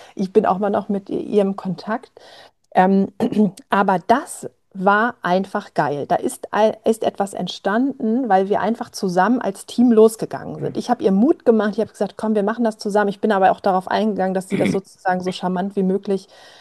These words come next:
Speaker 1: gelöst, äh, haben, äh, möchte da vor Ort. Und auch danach sind wir noch regelmäßig im Kontakt, ähm, gewesen, weil sie sagt, "Boah, die Bilder, die sind so cool geworden, das gibt mir so viel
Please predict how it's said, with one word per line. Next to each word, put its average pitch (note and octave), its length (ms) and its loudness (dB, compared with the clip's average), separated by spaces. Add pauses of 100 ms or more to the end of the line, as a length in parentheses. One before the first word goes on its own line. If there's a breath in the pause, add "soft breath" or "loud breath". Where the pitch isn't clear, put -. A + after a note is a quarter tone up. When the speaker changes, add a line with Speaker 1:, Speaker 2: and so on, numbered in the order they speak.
(180 loud breath)
Speaker 1:
gelöst, F#3+ 520 6
äh, - 60 -2
haben, G#3 720 2
äh, G3 180 -2
möchte G3+ 320 0
da F#3+ 140 0
vor - 240 -8
Ort. G#3 360 0 (640 loud breath)
Und - 340 2
auch G#3+ 120 2
danach A#3 420 0
sind A3 220 -2
wir A3 60 -2
noch G3+ 240 -6
regelmäßig B3 520 0
im G#3+ 160 -4
Kontakt, - 680 -8
ähm, F3+ 240 -4
gewesen, F3+ 460 -4
weil F#3+ 140 -4
sie F#3+ 120 -12
sagt, G3+ 320 -6
"Boah, G3 140 -2
die G3+ 100 -4
Bilder, G#3+ 300 0
die G3+ 80 0
sind G3 260 -8
so B3+ 220 2 (120)
cool A#3 160 0
geworden, F3 300 2
das F3+ 160 -8
gibt - 220 -10
mir G3+ 80 -2
so A3+ 160 -2
viel A3+ 380 4